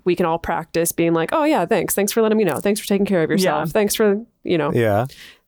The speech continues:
Speaker 2: I don't think I'm
Speaker 1: Communicating clearly.
Speaker 2: particularly bad at that one, but it's a good thing to
Speaker 1: Yeah, that's
Speaker 2: practice
Speaker 1: true.
Speaker 2: regardless.
Speaker 1: <laughs>
Speaker 2: Yeah.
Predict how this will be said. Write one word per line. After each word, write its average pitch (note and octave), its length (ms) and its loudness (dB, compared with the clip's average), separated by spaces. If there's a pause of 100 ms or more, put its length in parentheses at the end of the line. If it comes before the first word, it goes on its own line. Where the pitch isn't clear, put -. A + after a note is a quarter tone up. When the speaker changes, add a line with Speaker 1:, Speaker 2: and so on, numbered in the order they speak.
Speaker 2:
I G3+ 60 -2
don't A3 140 0
think F#3+ 140 0
I'm G#3 60 2
Speaker 1:
Communicating F#3+ 320 0
clearly. D#3+ 240 -2
Speaker 2:
particularly E3 320 0
bad D3+ 240 0
at D3 140 0
that D3+ 220 0
one, D3+ 280 -2
but D#3+ 300 2
it's G3 200 0
a B3 80 2
good C#4 240 0
thing G#3 160 0
to F#3+ 80 0
Speaker 1:
Yeah, F#3+ 60 0
that's E3 240 -2
Speaker 2:
practice D#3+ 160 -2
Speaker 1:
true. E3+ 80 0
Speaker 2:
regardless. D#3 1000 -2
Speaker 1:
<laughs> F3+ 80 2
Speaker 2:
Yeah. D#3+ 300 -2